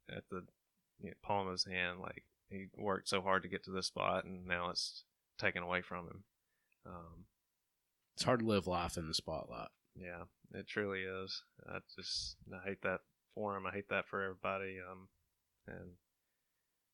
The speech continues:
Speaker 1: I'm glad I'm not in that situation.
Speaker 2: Yeah.
Speaker 1: <laughs>
Speaker 2: I mean, you know, like, everything that happened with you on the social media end was just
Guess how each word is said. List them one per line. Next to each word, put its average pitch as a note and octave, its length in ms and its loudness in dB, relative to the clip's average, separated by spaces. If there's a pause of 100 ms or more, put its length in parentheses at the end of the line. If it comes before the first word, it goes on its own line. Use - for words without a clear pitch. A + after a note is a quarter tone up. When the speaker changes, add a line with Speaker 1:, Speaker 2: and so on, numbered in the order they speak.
(440)
Speaker 1:
I'm F#2+ 100 -8
glad G2 220 2
I'm F#2+ 100 0
not F2+ 160 -4
in E2+ 60 -10
that E2+ 100 -8
situation. - 600 -10 (180)
Speaker 2:
Yeah. - 580 4 (120)
Speaker 1:
<laughs> - 100 -16
Speaker 2:
I C3+ 80 10
mean, B2 240 8 (720)
you B2+ 100 8
know, A2+ 280 10 (140)
like, G2 120 -4 (1040)
everything B2 320 12
that G#2+ 80 12
happened A2 260 8
with G2 180 2
you G2+ 300 6 (240)
on G2 140 4
the F#2 80 2
social F#2 320 6
media F#2 360 4
end F2+ 180 0
was F2 180 0
just - 320 0